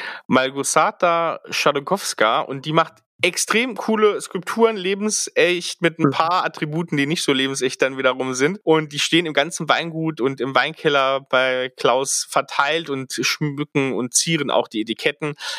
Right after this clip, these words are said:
Speaker 1: Ganz, ganz, äh, großartiges kleines Weingut, wo man auch am Sonntag mal hingehen kann und ein Glas Wein direkt bei ihm genießen kann.
Speaker 2: Da ist zum Beispiel meine Mama große Fan
Speaker 1: Ja.
Speaker 2: von diesen, äh, Skulpturen, hat die überall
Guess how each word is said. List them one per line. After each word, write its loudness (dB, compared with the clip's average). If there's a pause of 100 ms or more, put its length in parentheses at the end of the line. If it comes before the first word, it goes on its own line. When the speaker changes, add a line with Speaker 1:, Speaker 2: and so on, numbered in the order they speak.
(200)
Speaker 1:
Ganz, -2
ganz, 0
äh, 2
großartiges 0
kleines 0
Weingut, -2
wo -4
man 2
auch -4
am -4
Sonntag 2
mal 0
hingehen 0
kann 0
und -6
ein -2
Glas 0
Wein 0
direkt -2
bei 2
ihm -4
genießen -2
kann. -4 (800)
Speaker 2:
Da 4
ist -6
zum 2
Beispiel 2
meine 2
Mama 2
große -4
Fan 0 (300)
Speaker 1:
Ja. 2 (200)
Speaker 2:
von 0
diesen, 2
äh, 2
Skulpturen, 0
hat -4
die 4
überall 2